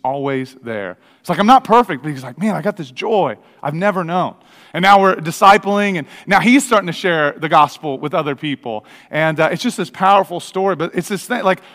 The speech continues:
when you see God shine his light into someone's soul, a-, and they just, for the first time, they're born again right in front of you.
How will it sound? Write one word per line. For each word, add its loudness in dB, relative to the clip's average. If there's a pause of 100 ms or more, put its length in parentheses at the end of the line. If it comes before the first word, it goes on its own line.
when -2
you -2
see 0 (100)
God 6
shine -2
his -6
light 4
into -6
someone's -4
soul, -6 (180)
a-, 2
and 0
they -2
just, -6
for -8
the -8
first -8
time, -6 (440)
they're -8
born -6
again -10
right -8
in -16
front -12
of -14
you. -18